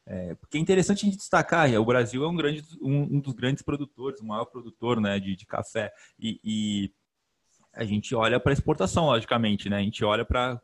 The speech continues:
qual mercado a gente pode atingir mais ou pode, é, oferecer esse produto, né? É, hoje, hoje, quais são os maiores compradores de, de café do mundo que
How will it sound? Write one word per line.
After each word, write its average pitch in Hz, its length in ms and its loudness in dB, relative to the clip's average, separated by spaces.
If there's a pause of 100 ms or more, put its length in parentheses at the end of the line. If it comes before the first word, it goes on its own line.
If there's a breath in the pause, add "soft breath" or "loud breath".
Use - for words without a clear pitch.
(120)
qual 139 160 2
mercado 147 480 0
a 147 40 6
gente 151 220 0
pode 143 240 -2
atingir 143 460 -6
mais 127 340 -2
ou 113 60 -4
pode, 120 320 -6
é, 107 540 -12
oferecer 120 680 -6
esse - 160 -18
produto, 127 480 -4
né? 104 180 -10 (360 soft breath)
É, 98 460 -12
hoje, 143 400 -2
hoje, 151 200 -2
quais 165 240 -6
são 156 220 -6
os 127 140 -8
maiores 127 340 -4
compradores 117 640 -4
de, 107 220 -10
de 104 80 -12
café 113 400 -6
do 107 120 -6
mundo 101 400 -2 (140)
que 101 180 -14